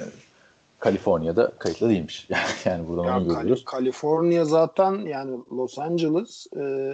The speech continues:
Speaker 2: özellikle şeyin kalesi. Bireysel silahlanma karşıtlığı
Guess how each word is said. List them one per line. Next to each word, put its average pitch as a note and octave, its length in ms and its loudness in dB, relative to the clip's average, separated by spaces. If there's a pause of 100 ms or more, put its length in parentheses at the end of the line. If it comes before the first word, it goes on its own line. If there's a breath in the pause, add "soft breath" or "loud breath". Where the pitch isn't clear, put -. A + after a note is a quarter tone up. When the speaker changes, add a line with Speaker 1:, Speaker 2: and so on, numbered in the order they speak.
Speaker 2:
özellikle C3+ 720 -4
şeyin D#3 340 -4
kalesi. D3 560 -4 (560)
Bireysel C3+ 500 0
silahlanma D3 800 0
karşıtlığı C#3 1000 0